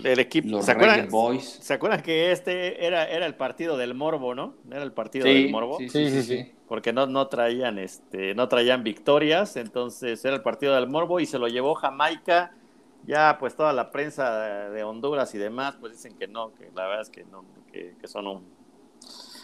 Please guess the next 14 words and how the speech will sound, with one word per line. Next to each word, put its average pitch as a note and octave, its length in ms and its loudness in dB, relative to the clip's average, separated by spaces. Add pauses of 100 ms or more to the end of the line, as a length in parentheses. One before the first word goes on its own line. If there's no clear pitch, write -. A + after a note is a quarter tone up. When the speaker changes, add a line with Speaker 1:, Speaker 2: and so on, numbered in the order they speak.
(220)
Speaker 1:
que G2 80 0
son A#2+ 220 4
un G#2 100 2
fiasco, D#3 680 4
que A2 120 -4
no, A2 320 -4
que A2 120 -4
no A#2+ 120 -4
funciona B2 680 -2
este B2 240 -2
equipo, D#3 420 -4
igual A2 440 0
como F2+ 260 -8
la, E2+ 260 -8